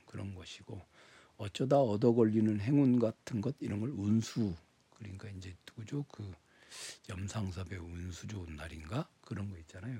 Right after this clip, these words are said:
그게 운수라고 번역을 할 수 있겠죠. 근데 번역자는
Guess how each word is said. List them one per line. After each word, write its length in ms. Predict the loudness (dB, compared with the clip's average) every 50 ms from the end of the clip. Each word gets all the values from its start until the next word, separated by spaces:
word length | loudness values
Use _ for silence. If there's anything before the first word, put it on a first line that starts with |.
| -12 _
그게 120 | _ -12
운수라고 720 | -10 -8 -6 -4 -2 -2 -4 -4 -6 -8 -8 -8 -8 -10 -14
번역을 380 | -16 -12 -12 -12 -12 -12 -12 -14
할 100 | -14 -14
수 140 | -16 _ -20
있겠죠. 480 | -20 _ -20 -20 -20 _ _ -20 -20 -20 _ _ _ _ _ _ _ _ _ _ _ _ _ _ _ _
근데 200 | -10 -8 -6 -6
번역자는 880 | -4 -2 0 2 2 2 0 0 0 0 2 4 4 4 4 4 2